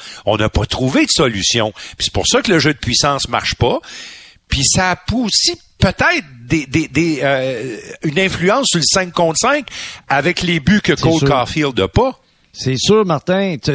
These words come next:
Speaker 2: tu serres ton bâton, pis tout ça. Moi, tu, de deux choses l'une, OK ? Je, si tu veux aider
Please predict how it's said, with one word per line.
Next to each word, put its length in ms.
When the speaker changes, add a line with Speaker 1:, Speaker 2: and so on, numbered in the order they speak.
Speaker 2:
tu 160
serres 180
ton 160
bâton, 540
pis 80
tout 220
ça. 180
Moi, 280
tu, 100
de 240
deux 200
choses 300
l'une, 220
OK ? 160
Je, 140
si 320
tu 160
veux 340
aider 600